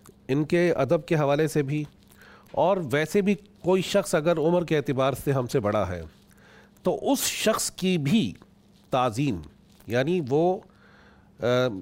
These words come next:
جیسا کہ میں نے عرض کیا کہ کوئی معنی شرعی نہ ہو، کہ کوئی، اے،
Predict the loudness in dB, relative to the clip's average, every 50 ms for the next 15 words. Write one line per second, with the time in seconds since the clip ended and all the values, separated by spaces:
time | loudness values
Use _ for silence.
0 | -4 -4 -2 0 0 0 0 2 2 2 2 2 0 -2 -2 0 0 2 2 0
1 | 0 -2 0 2 2 2 2 2 0 0 0 -2 0 0 0 0 0 0 0 0
2 | 0 0 0 -2 -4 -4 -4 -4 -6 -6 -4 -2 -2 -2 0 -2 -2 -4 -8 -12
3 | -20 _ _ -20 -20 -20 -20 -20 -20 _ _ -2 0 2 2 2 2 2 2 2
4 | 0 0